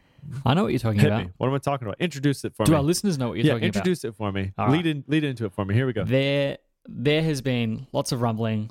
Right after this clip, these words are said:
Speaker 1: lots of noise, lots of discussion lately, perpetual requests and tweets and things like that about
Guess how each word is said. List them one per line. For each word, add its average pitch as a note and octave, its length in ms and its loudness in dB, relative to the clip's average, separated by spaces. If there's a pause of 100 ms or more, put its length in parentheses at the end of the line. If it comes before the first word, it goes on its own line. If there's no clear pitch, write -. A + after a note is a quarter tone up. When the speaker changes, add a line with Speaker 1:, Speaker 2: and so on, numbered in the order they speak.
Speaker 1:
lots C#3 200 -2
of C#3 60 0
noise, A2 360 0
lots C3+ 180 -2
of D3+ 80 -4
discussion B2 680 -2
lately, A2 760 -2 (160)
perpetual C#3 800 0
requests B2 640 -4
and B2 160 0
tweets A#2 500 -2
and A#2+ 300 0
things A#2+ 240 0
like A2 220 -2
that G#2 360 -2
about G#2 380 -4